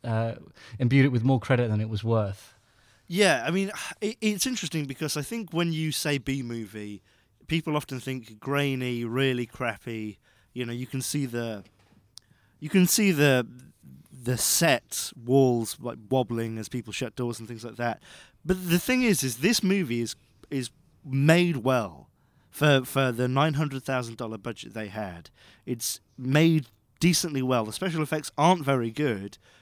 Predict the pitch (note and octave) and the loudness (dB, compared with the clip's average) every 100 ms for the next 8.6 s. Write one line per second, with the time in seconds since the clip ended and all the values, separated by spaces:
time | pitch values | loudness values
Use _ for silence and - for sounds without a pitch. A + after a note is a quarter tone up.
0 | - C3 C3 B2 - B2 A#2+ - C3 A#2+ | -10 -2 0 0 -4 -6 -4 -2 0 -2
1 | A2+ A2 - _ _ _ _ _ _ - | -4 -10 -16 _ _ _ _ _ _ -4
2 | D3 D#3+ F3 C#3+ - - E3 C3+ - C#3+ | 0 4 4 4 2 4 4 2 -4 -2
3 | C3+ C3+ - C3+ C3+ D3 _ C3+ A#2 D3+ | 0 -2 0 0 -2 -6 _ -14 -4 -2
4 | D#3 D3 D3 C#3 B2 C#3 A#2 G#2 C3 - | 2 2 2 0 0 0 -2 -4 -6 -4
5 | B2 D3+ - B2 B2+ G2+ G2 B2+ B2+ B2+ | 2 2 2 2 2 0 -2 0 2 0
6 | B2+ - C#3 C#3 D#3 D3 F#3 D#3+ D#3+ F3 | 0 -6 -2 -4 -4 0 0 2 -2 -4
7 | D3 B2 C#3 C#3+ D3 D3 C#3 D3+ A2 G2+ | -8 -8 -6 -4 -2 -2 0 0 -2 -8
8 | C#3+ C3+ - C3+ - | -4 -4 -4 -12 -10